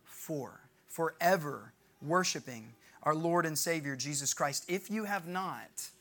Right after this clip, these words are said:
placed your hope and trust in Jesus, if you don't have an eternal hope, you can today. That offer of salvation is still open. The way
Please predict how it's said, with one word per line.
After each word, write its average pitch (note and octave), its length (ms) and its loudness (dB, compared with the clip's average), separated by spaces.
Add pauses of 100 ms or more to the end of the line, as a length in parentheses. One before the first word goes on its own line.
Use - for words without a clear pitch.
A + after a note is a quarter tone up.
(640)
placed F#3+ 400 0
your F#3 120 2
hope F3+ 280 0
and E3 140 -6
trust F3 340 -2
in D#3+ 100 -2
Jesus, C#3+ 420 -2
if D3+ 160 -6
you E3+ 100 -2
don't F#3+ 180 2
have F#3 300 2
an D3 100 -2
eternal D3 360 -6
hope, C#3+ 320 -6 (520)
you F#3 160 -6
can G#3 320 -8
today. F#3+ 420 -6 (600)
That F3 280 2
offer F#3+ 360 2
of F3 80 0
salvation E3+ 840 -2
is E3 420 -4 (180)
still D3 640 -6
open. B2 480 -6 (400)
The D#3+ 100 0
way E3+ 560 2